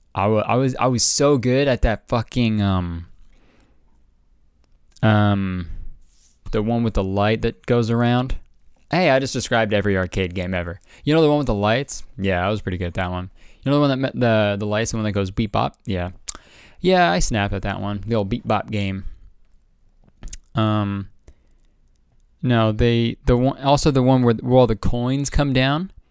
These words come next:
and you, you put the, you put the one coin in, and then it goes, and then it pushes the coin down, and then it pushes the f-, other coins down. Hey, could I describe it better? No.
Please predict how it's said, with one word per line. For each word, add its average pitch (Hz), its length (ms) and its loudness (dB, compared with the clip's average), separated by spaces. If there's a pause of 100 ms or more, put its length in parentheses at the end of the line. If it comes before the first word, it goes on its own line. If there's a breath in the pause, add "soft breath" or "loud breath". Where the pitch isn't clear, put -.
(800 soft breath)
and 107 420 0
you, 117 180 2
you 120 140 0
put - 160 2
the, - 160 0
you 131 140 -4
put - 160 2
the 117 80 4
one 117 300 0
coin 120 340 4
in, 131 200 2
and 143 200 -10
then 107 120 0
it 104 100 -4
goes, 113 200 0
and 117 140 -2
then 104 80 0
it 101 100 -8
pushes 113 380 0
the 110 80 -4
coin 107 380 0
down, 110 500 0 (360 soft breath)
and 107 120 -2
then 101 80 0
it 95 100 -4
pushes 104 440 0
the 104 180 -2
f-, - 320 -8
other 117 280 2
coins 123 460 0
down. 127 460 -2 (2750 soft breath)
Hey, 120 120 0
could 113 140 2
I 110 80 2
describe 107 380 0
it 127 80 0
better? 131 340 0 (180)
No. 92 180 -4